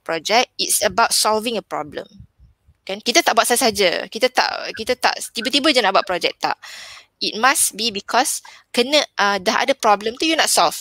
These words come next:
Regardless of problem tu kecil ke, besar ke, mesti sebab ada problem. So you kena ceritakan problem apa yang you nak solve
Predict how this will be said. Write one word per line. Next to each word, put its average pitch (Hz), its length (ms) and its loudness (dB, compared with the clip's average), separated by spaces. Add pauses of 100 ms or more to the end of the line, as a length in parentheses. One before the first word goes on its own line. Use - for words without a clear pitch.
(400)
Regardless 220 420 2
of - 220 0
problem 165 260 -2
tu - 80 -16
kecil - 300 -2
ke, 277 180 4
besar 185 380 2
ke, 294 240 -2 (320)
mesti 320 160 -2
sebab 214 260 2
ada - 60 -12
problem. 156 320 -2 (320)
So 262 160 -2
you 247 100 0
kena 208 400 -4
ceritakan 196 560 -2 (540)
problem 254 260 2
apa - 160 -2
yang 190 160 6
you 180 80 -6
nak - 80 -2
solve - 220 -4